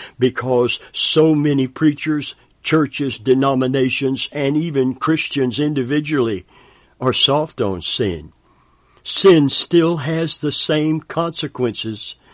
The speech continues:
The willful disobedience to God not only invites his chastisement,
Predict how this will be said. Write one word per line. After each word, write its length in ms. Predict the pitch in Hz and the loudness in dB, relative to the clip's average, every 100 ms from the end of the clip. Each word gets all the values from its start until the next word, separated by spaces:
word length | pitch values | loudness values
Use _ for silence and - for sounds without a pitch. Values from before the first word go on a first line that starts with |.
| - - - _ _ | -20 -20 -20 _ _
The 100 | 156 | 0
willful 520 | 135 147 185 160 185 | 4 6 6 6 2
disobedience 800 | 147 170 151 170 135 175 156 151 | 4 2 2 0 2 2 2 0
to 120 | - 135 | 0 0
God 420 | 139 170 156 120 | 2 4 2 0
not 220 | 156 156 | 0 2
only 320 | 165 202 135 | 4 4 4
invites 540 | 123 110 131 175 180 - | 2 0 -2 -2 -2 -2
his 240 | 151 - | -2 -2
chastisement, 1000 | - 160 190 - 160 123 98 87 90 | -4 -4 -4 -6 -4 -4 -6 -8 -10